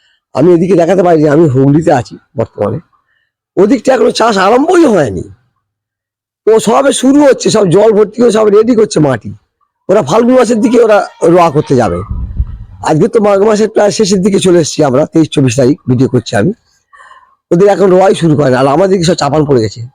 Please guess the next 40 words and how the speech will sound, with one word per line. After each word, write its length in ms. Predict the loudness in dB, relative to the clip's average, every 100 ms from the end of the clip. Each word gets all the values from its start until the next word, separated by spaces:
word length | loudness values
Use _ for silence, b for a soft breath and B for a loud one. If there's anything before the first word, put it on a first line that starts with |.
| _
প্রথম 220 | -2 0
চাপান 240 | 0 -2 -2
পড়া 180 | 0 0
হয়ে 180 | 2 0
গেছে 180 | -2
সব, 160 | -8 -14 -14 -6
সব 160 | -6
চাষিদের। 340 | -4 -6 -2 -2
দক্ষিণ 220 | 0 0
চব্বিশ 180 | 0 0
পরগনার 160 | -2
কথা 140 | 0 0
বলছি, 320 | 0 -2 -8 B B B -2
পূর্ব 140 | 2
মেদিনীপুর, 340 | 4 2 2 0
মেদিনীপুর 320 | 2 2 0
থেকে 120 | 0
আমার 160 | -2 0
ফোন 140 | 0 0
করছে, 320 | -2 -2 -8 -8 B B B -2
পশ্চিম 280 | 0 2
মেদিনীপুর 300 | 2 2 0
থেকে 160 | 0 0
আমাকে 180 | 0 0
জানানো 280 | 0 0 0
হচ্ছে, 320 | -2 -4 -6
সব 320 | -2 0 2
ওদিকে 200 | 2 0
সব 180 | 0 -2 -4 B B B -2
রোয়া 280 | 0 0
সব, 200 | -2 -4 -6 -4
সব 120 | -6 -4
মানে 220 | -2 -2
সব 180 | -2 -4
শেষ 260 | -2 -2 2
হয়ে 100 | 0
গেছে 180 | 0
প্রায় 220 | 0 0 0
শেষের 240 | -2 -2
দিকে। 300 | -2 -8 -20